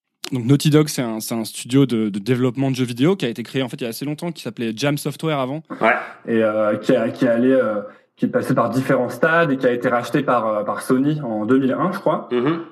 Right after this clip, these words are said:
Speaker 2: C'est ça, ouais.
Speaker 1: Et toi, t'es arrivé là-bas en, t'es arrivé là-bas en deux mille deux à l'époque comme, euh, comme développeur.
Speaker 2: Ouais, je suis arrivé là-bas en tant que, euh, en tant que programmeur.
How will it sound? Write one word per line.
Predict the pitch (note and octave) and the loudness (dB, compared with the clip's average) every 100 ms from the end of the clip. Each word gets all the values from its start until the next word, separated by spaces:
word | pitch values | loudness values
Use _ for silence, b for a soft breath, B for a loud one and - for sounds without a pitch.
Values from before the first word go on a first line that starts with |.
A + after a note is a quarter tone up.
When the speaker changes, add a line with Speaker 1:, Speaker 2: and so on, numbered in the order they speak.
| _ _ _ | _ _ _
Speaker 2:
C'est | A2 | -14
ça, | - A#2 G#2 | -2 0 0
ouais. | A#2+ | 0
Speaker 1:
Et | |
toi, | - F3+ | 2 2
t'es | G3 | 4
arrivé | D3 C#3+ C#3 | 0 0 0
là-bas | C3+ C3 D#3 | 2 2 2
en, | D3+ B2 A#2+ | 0 0 -2
t'es | C3 | -2
arrivé | B2+ D3 | 0 2
là-bas | D3+ | 2
en | E3+ | 2
deux | C3 E3 | 2 2
mille | E3 D#3 | 2 2
deux | D#3 | 2
à | C3 | 0
l'époque | A#2 C#3+ C3+ | -2 -4 -2
comme, | B2 | -2
euh, | A2+ A2+ | -2 -2
comme | A#2+ A2+ | -2 0
développeur. | C3+ C#3 B2+ A#2+ - - - | 2 2 2 0 -2 -16 -2
Speaker 2:
Ouais, | B2 B2+ - - | 0 0 -6 -14
je | |
suis | - | -2
arrivé | A2 G#2 A2 | 2 2 4
là-bas | B2 G2+ G2+ A#2+ | 2 2 2 2
en | A#2 | 0
tant | - A2+ A2 | -2 -2 0
que, | A2+ | 0
euh, | G#2 G2+ F#2+ F#2+ F#2 | 2 2 2 2 0
en | F#2 | 0
tant | A#2+ B2+ | 0 0
que | |
programmeur. | - A#2+ G#2 F#2 G2+ - | 2 2 4 2 0 -2